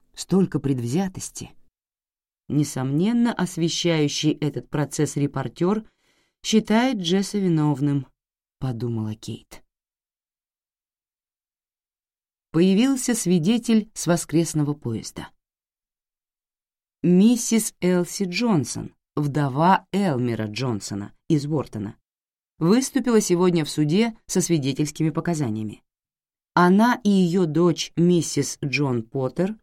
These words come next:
из Уортона, видели мистера Джесса Стюарта в поезде,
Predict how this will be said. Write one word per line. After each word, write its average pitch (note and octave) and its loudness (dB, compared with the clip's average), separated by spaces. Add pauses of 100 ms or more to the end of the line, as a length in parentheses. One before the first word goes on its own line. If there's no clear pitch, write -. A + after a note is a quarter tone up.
(180)
из G3 0
Уортона, F#3+ -2 (420)
видели A3 4
мистера G3 2
Джесса C#3+ -2
Стюарта G#3 -2
в - -14
поезде, D3+ -2